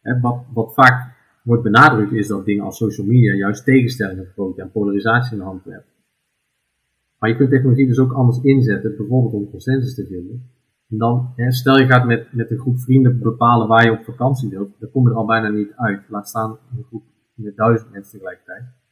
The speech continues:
Terwijl zo'n algoritme wel in staat is om consensus te vinden en wel in staat is om te zien waar overeenkomsten zijn. Ja, waarom dat nu zo'n pessimistisch beeld is, is denk ik omdat dat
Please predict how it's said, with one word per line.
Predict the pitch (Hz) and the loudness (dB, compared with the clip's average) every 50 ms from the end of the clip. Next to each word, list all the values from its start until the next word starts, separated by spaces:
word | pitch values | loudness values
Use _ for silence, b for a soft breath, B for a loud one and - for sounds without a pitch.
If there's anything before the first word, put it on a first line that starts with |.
| _ _ _ | _ _ _
Terwijl | - 127 131 131 | -2 0 2 2
zo'n | 127 131 127 127 123 127 - - - _ _ _ _ _ _ - | 4 4 4 4 2 0 -4 -8 -16 _ _ _ _ _ _ -6
algoritme | 127 135 139 151 143 120 104 98 101 95 107 123 - - _ | -4 -2 0 0 0 0 0 -2 -4 -8 -8 -10 -12 -16 _
wel | 113 98 110 127 147 151 143 | -8 -2 0 2 2 2 0
in | 127 104 | -2 -4
staat | 98 - - 101 92 90 - | -4 -4 -8 -10 -10 -10 -12
is | - - | -16 -14
om | - 101 - | -14 -14 -14
consensus | _ - 101 - - 104 95 90 - _ | _ -14 -14 -12 -12 -12 -12 -14 -16 _
te | - 101 | -20 -20
vinden | 87 98 92 92 95 | -18 -16 -16 -14 -10
en | 98 | -6
wel | 101 107 123 117 - - | -2 0 0 0 0 -2
in | 107 | -4
staat | - - - - - | -4 -6 -12 -18 -18
is | - - | -18 -20
om | 107 98 101 _ _ | -20 -20 -20 _ _
te | 107 | -14
zien | 101 - 104 98 98 | -10 -10 -10 -8 -8
waar | 95 101 101 104 107 | -6 -4 -4 -4 -4
overeenkomsten | 104 98 101 101 101 98 98 _ 98 92 90 _ 101 | -6 -6 -4 -6 -6 -8 -10 _ -20 -20 _ _ -20
zijn. | 92 90 _ _ _ _ _ _ _ _ _ _ _ _ _ _ _ _ _ _ _ _ _ | _ _ _ _ _ _ _ _ _ _ _ _ _ _ _ _ _ _ _ _ _ _ _
Ja, | - 127 120 107 - - - _ - 104 | 0 0 2 0 0 -6 -12 _ -8 0
waarom | 107 123 135 139 143 147 139 123 | 2 2 4 4 4 4 6 6
dat | 135 127 123 131 | 4 4 4 6
nu | 127 143 156 139 | 6 6 6 6
zo'n | 139 131 127 | 4 2 2
pessimistisch | 131 139 131 - - 139 131 127 113 104 | 2 0 0 0 0 -2 -2 -2 -2 2
beeld | - 123 151 175 - | 4 6 6 6 4
is, | 123 107 | 0 -2
is | 107 107 110 | -2 -2 0
denk | 127 135 143 131 | 2 2 2 0
ik | 131 - | -2 -2
omdat | 123 113 110 110 107 | -2 0 0 -2 -2
dat | - 107 101 - _ | -2 -4 -6 -8 _